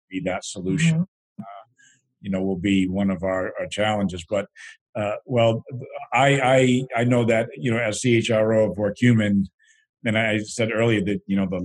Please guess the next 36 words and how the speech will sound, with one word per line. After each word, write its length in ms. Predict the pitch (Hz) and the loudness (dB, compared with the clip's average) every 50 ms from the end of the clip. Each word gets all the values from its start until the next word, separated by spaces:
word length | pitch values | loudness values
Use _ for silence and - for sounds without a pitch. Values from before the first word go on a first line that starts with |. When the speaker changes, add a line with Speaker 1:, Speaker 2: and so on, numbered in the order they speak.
| 98 | 0
Speaker 1:
list, 320 | 117 120 120 - - - _ _ | 0 0 0 -4 -8 -14 _ _
the, 80 | 98 98 - 92 | -20 -20 -16 -16
the 80 | 95 85 | -16 -12
chats 420 | - - 113 113 110 - - - | -6 -2 0 0 0 0 -2 -6
that 140 | - 98 92 | -4 -2 -2
I 180 | 104 107 113 104 | 0 0 0 -2
saw, 420 | 85 - - 123 110 104 98 95 85 - - _ _ _ _ - - - - - - _ _ _ _ _ _ | -2 -2 -2 0 0 2 0 -2 -4 -6 -12 _ _ _ _ -20 -20 -20 -20 -20 -20 _ _ _ _ _ _
and 260 | 117 110 107 107 110 | -2 0 0 2 0
I'll 80 | 113 104 | 0 2
be 120 | 107 113 | 2 2
honest, 380 | 123 147 165 151 120 107 - 117 | 4 4 4 4 2 2 0 -2
I, 120 | 110 110 | -2 -2
you 160 | 117 117 110 | -2 -2 -4
know, 260 | 110 104 104 104 113 - 113 | -4 -4 -4 -6 -8 -6 -6
I, 120 | 113 120 - 113 | -6 -4 -2 -2
I 40 | 113 | 0
didn't 260 | 123 123 117 110 98 | 2 2 2 0 0
quite, 280 | - 123 113 110 117 - _ _ _ _ _ _ _ _ _ | 0 -2 -2 -2 -2 -6 _ _ _ _ _ _ _ _ _
um, 380 | 117 107 104 101 98 98 95 92 - _ _ _ _ _ _ _ _ 262 | -10 -10 -8 -6 -6 -6 -6 -8 -12 _ _ _ _ _ _ _ _ -10
use 220 | 175 123 117 113 120 | -4 -2 -2 0 0
the 80 | 120 | 0
word 160 | 120 113 101 101 | 0 2 2 2
mental 280 | 101 101 98 - 98 | 2 0 -2 -4 -6
health, 440 | 85 85 123 135 151 156 147 - - _ _ _ _ _ _ _ _ _ _ _ | -6 -2 0 0 0 0 -2 -4 -8 _ _ _ _ _ _ _ _ _ _ _
but 280 | 123 120 113 113 - - - - | -2 -2 0 -2 -2 -6 -10 -8
I, 440 | 120 110 107 104 104 104 104 104 - - _ - | -4 -4 -2 -2 -2 -2 -4 -6 -10 -16 _ -14
I 100 | 120 107 104 | -12 -12 -10
said, 360 | - - 127 120 110 104 98 98 110 104 - _ | -8 -4 -2 -2 -2 -2 -2 -6 -8 -14 -16 _
uh, 220 | 104 98 98 95 90 87 - _ _ _ _ _ _ _ | -12 -12 -10 -12 -12 -14 -20 _ _ _ _ _ _ _
"Boy, 220 | 113 113 110 98 | -6 -4 -4 -4
this 280 | 90 85 120 110 - - | -2 -2 -4 -4 -4 -4
is 360 | 110 101 90 - - - - _ _ _ _ _ - | -4 -4 -4 -6 -8 -12 -14 _ _ _ _ _ -6
anxiety, 680 | 101 101 101 87 82 104 110 120 117 113 107 101 98 | -4 -2 -2 -2 0 0 2 4 4 4 2 2 0
this 220 | 87 98 110 - 98 | 0 -2 -2 -4 -4
is 140 | 101 98 110 | -4 -4 -2
uncertainty." 920 | 104 98 - - - 117 123 - - 107 98 98 - 107 95 92 92 90 | -2 -2 -2 -2 -2 -2 -2 -2 -2 -2 -2 -2 -2 -2 -4 -4 -6 -10